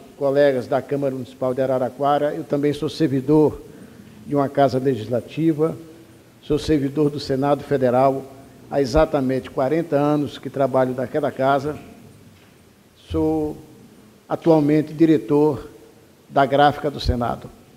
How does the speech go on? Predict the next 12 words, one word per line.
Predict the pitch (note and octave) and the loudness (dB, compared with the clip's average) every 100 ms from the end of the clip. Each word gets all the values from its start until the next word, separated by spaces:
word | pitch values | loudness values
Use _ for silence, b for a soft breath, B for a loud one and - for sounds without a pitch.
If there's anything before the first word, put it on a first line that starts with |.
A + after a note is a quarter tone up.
| _ _ _ _ _ _ - | _ _ _ _ _ _ -10
e | F#3 | -2
presidente | G3 F3 F3 D#3+ E3+ E3+ | 0 0 2 4 4 2
da | E3+ | 0
Associação | D#3 D#3+ - D3+ D#3+ D3+ | 0 0 -4 -4 -2 0
Brasileira | D3+ B2 C3 D3+ D3 | 2 2 2 6 6
das | C#3 C3+ | 6 2
Escolas | A#2 - - C#3 C#3 C3 | 2 -6 0 2 4 2
do | C3+ | 0
Legislativo | C3+ C3 B2 A#2+ B2+ C#3 | 0 0 0 -4 -4 -6
e | |
de | C3+ C3 | -4 -4
Contas, | - D#3+ D#3 D#3+ D3 - | 0 0 0 -2 -4 -8